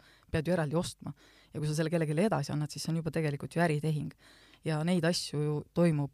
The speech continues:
jätkuvalt ja on ka olnud ju juhtumeid, kus need kahjud on, eh,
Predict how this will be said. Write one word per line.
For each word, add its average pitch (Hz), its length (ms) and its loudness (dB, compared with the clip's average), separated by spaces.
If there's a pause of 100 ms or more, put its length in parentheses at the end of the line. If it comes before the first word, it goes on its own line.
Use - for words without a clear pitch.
jätkuvalt 147 720 -2
ja 147 180 0
on 151 160 2
ka 151 160 0
olnud 156 340 2
ju 147 120 -2
juhtumeid, 151 540 -4
kus - 180 -8
need 147 480 -4
kahjud 160 340 0
on, 147 240 -2
eh, 147 300 -2